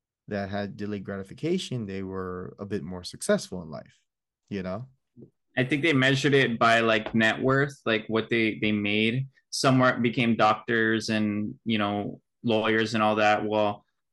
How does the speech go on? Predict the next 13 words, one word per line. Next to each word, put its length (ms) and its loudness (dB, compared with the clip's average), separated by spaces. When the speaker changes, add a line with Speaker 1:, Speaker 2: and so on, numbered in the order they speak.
Speaker 2:
those 320 2
who 320 2
couldn't 460 0
do 200 2
the 100 -2
delayed 400 -2
gratification, 800 -2
they 200 -2
were, 360 -2
they 100 4
were, 420 4
weren't 240 2
as 540 0